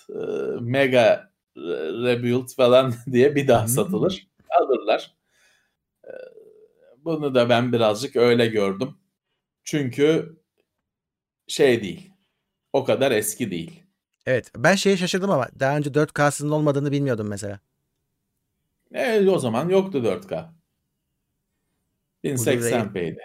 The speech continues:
Speaker 2: hmm, Blu-ray dört K'dır diye düşünmüşüm demek ki.
Speaker 1: Bunda peki, e, George Lucas'ın yaptığı gibi filmde değiştirme var mı?
Speaker 2: Öyle bir şey hiç okumadım abi incelemelerinde. Hiç okumadım öyle bir şey.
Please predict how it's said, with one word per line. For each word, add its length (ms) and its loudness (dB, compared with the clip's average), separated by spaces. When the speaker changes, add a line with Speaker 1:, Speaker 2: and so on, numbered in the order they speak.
Speaker 2:
hmm, 300 -12
Blu-ray 420 -8
dört 200 -6
K'dır 360 -6
diye 120 -8
düşünmüşüm 400 -14
demek 200 -18
ki. 80 -20
Speaker 1:
Bunda 340 6
peki, 300 4
e, 340 -2
George 320 4
Lucas'ın 440 -2
yaptığı 440 -2
gibi 260 -4
filmde 480 -4
değiştirme 640 -2
var 200 4
mı? 280 -6
Speaker 2:
Öyle 260 2
bir 40 -4
şey 320 -2
hiç 220 -8
okumadım 460 -2
abi 200 -2
incelemelerinde. 600 -8
Hiç 140 -10
okumadım 380 -10
öyle 160 -10
bir 60 -16
şey. 120 -14